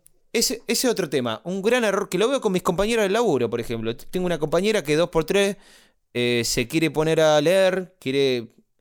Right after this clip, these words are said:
es como que arranca y se queda, arranca y se queda. Y yo ya le dije, "Sabri, vos lo que tenés que hacer es leer, eh, cuentos". Se meten con novelas.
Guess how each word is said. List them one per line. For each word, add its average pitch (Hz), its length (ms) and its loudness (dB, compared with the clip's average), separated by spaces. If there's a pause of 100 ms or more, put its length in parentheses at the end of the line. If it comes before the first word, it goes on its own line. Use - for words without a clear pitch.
(560)
es - 100 -10
como 190 280 0
que 170 360 -2 (220)
arranca 254 760 0 (400)
y 151 160 -4
se 151 160 0
queda, 117 340 2
arranca 220 720 -2
y 160 100 -4
se - 180 -2
queda. 104 480 -4 (300)
Y 190 60 -12
yo 269 100 -4
ya 214 140 0
le 196 100 0
dije, 143 340 -2
"Sabri, 160 540 -2 (420)
vos 226 160 0
lo 214 100 0
que 151 100 -2
tenés 160 220 0
que 160 100 2
hacer 139 400 0 (600)
es 226 140 2
leer, 208 420 2 (280)
eh, 127 180 0
cuentos". 127 680 -2 (1700)
Se - 140 -2
meten 247 260 -2
con 175 180 0
novelas. 165 720 0